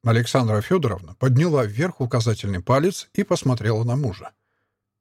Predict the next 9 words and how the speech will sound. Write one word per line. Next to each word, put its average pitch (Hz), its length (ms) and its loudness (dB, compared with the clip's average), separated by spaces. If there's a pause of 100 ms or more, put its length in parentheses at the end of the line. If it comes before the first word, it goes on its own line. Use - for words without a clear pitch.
(120)
"Вот - 260 4
видишь, 180 400 0
я 165 160 4
тебе 202 220 0
говорила, 196 440 2
он 175 120 0
сразу 202 460 2
всё 175 220 -2
поймёт". 113 540 -2